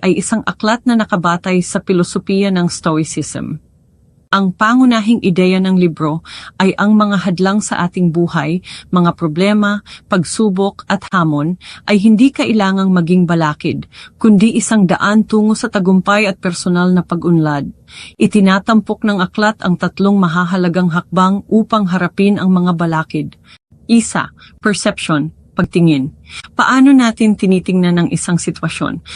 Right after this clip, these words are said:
Mahalaga ang pagtingin natin sa hadlang. Sa halip na magpatalo sa emosyon, dapat nating hanapin ang positibo at kontrolado itong harapin.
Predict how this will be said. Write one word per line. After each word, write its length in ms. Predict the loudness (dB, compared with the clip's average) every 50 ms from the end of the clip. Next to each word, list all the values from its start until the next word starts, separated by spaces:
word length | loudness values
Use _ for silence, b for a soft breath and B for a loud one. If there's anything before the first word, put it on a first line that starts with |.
| B B B B
Mahalaga 640 | 0 0 0 2 0 0 0 0 0 0 0 0 0
ang 160 | 0 -2 -2
pagtingin 400 | -2 -4 -4 -2 0 0 2 2
natin 320 | 2 2 0 0 -2 -2
sa 240 | -2 -2 -2 -4 -2
hadlang. 400 | -2 0 0 0 0 -2 -2 -4 -8 _ B B B B B
Sa 160 | -4 -2 -2
halip 400 | 0 2 2 2 2 2 2 2
na 80 | 2
magpatalo 560 | 2 2 0 -2 -4 -4 -2 0 0 0 0 0
sa 160 | -2 -2 -2
emosyon, 560 | 0 0 0 0 0 0 0 0 0 0 -4 B B B B B B
dapat 400 | 0 0 0 0 2 -2 -4 0
nating 400 | 0 0 0 0 0 0 -2 -2
hanapin 560 | 0 0 0 0 2 0 0 0 -2 -2 -2 -2
ang 80 | -2
positibo 720 | -2 -4 -6 -6 -6 -6 0 2 2 4 4 2 0 -2 B B B B B
at 160 | B -4 -4 -2
kontrolado 640 | 0 0 0 0 0 0 0 2 2 0 0 0
itong 320 | -2 -2 -4 -4 -2 -2 -2
harapin. 640 | -2 -2 -2 -2 -2 -2 0 0 0 0 -4 -8